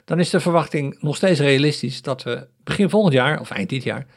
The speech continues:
een Bitcoin-prijs gaan zien van tachtigduizend dollar. En alles wat ik nu op de chart zie gebeuren, nu we weer gewoon allemaal actief aan het traden zijn, de zomer is voorbij,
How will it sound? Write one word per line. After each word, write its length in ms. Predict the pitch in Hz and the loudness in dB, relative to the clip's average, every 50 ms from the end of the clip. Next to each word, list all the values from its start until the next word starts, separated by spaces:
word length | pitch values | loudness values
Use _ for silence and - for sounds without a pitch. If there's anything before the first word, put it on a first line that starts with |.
| _ _ _ _ _ _ | _ _ _ _ _ _
een 120 | - 139 | -2 0
Bitcoin-prijs 560 | 156 185 - - 160 131 - 131 139 139 131 | 2 2 2 0 -2 -2 0 0 0 0 0
gaan 140 | - 139 131 | -2 -2 0
zien 220 | - 131 127 127 | 0 0 0 0
van 320 | 127 - - 117 117 117 113 - | -2 -2 -2 -2 -2 -2 -6 -4
tachtigduizend 720 | - 120 - - - 110 101 107 98 95 95 104 101 92 | -4 -4 -4 -4 -6 -6 -4 -4 -4 -2 -4 -4 -4 -4
dollar. 340 | - 101 98 98 95 - - _ - - - _ | -4 -4 -4 -4 -8 -10 -14 _ -20 -20 -18 _
En 100 | 113 113 | -6 -2
alles 220 | 135 185 202 156 | 0 2 4 4
wat 120 | 165 175 | 4 4
ik 100 | 147 127 | 4 2
nu 140 | 123 147 151 | 2 2 2
op 140 | 151 139 - | 2 0 -2
de 100 | - 127 | -6 -10
chart 300 | - - 156 143 135 123 | -2 2 4 4 4 2
zie 140 | - - - | 0 -4 -6
gebeuren, 600 | - - 110 98 135 175 214 226 226 240 262 233 - _ _ _ _ _ | -6 -8 -2 4 6 8 8 8 6 4 2 -4 -10 _ _ _ _ _
nu 280 | - 120 127 160 175 | -6 2 6 6 8
we 120 | 160 147 131 | 8 6 6
weer 200 | 127 139 139 127 | 4 2 0 0
gewoon 240 | - 135 127 127 127 - | -2 -4 -6 -6 -8 -8
allemaal 560 | - - 151 143 131 127 127 120 120 123 - _ _ | -4 -2 0 0 0 0 -2 -2 -4 -8 -12 _ _
actief 440 | - 135 - - 180 147 - - - | -12 -12 -6 -4 -4 -4 -4 -8 -12
aan 100 | - - 143 | -12 -12 -10
het 60 | 127 | -4
traden 240 | - 190 196 185 165 | 0 2 2 2 4
zijn, 200 | 165 170 165 160 | 2 2 2 2
de 60 | 147 | 2
zomer 260 | 123 151 147 139 131 | 2 2 2 4 2
is 120 | 127 120 | 0 0
voorbij, 480 | - - 127 123 139 147 156 156 156 156 | -2 -4 -4 -2 0 0 0 0 -2 -4